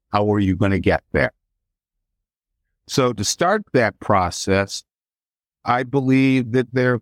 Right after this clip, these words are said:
there are two major areas that have to be looked at. First,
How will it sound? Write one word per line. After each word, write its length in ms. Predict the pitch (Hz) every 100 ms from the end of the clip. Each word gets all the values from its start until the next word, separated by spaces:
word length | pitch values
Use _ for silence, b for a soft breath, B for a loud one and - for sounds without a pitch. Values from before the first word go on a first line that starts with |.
| -
there 300 | 120 120 117
are 260 | 117 117 110 _ _ -
two 160 | - 170
major 720 | 170 156 151 143 131 143 135
areas 680 | 135 156 147 107 107 110 -
that 160 | 113
have 200 | 104 107 -
to 80 | 113
be 120 | 123
looked 360 | 123 156 - 98
at. 180 | 76 - _ _ _ _ _
First, 380 | 139 147 151 -